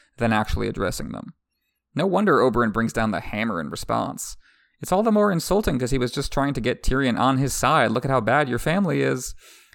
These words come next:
And now here Tyrion is, opening his mouth and letting his father's words come out, as Robert said about Cersei on the show.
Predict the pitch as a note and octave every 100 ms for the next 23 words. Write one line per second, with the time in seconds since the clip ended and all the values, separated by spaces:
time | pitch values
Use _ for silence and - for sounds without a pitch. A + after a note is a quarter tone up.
0 | - A#2+ D#3+ F#3+ - F#3+ G#3 - F3+ F3+
1 | F3 D3 C3 A#2+ C2 - - - _ -
2 | B2+ D#3+ E3+ E3+ C#3 C3 C#3+ - A2 A2
3 | A2 G#2 - A2+ B2+ B2+ A2+ A2 A2 -
4 | A2+ G2+ D2+ A1 - A2+ A2 A2 F#2+ -
5 | G#2+ D#2 - - A2 - - A2 - F#2+
6 | -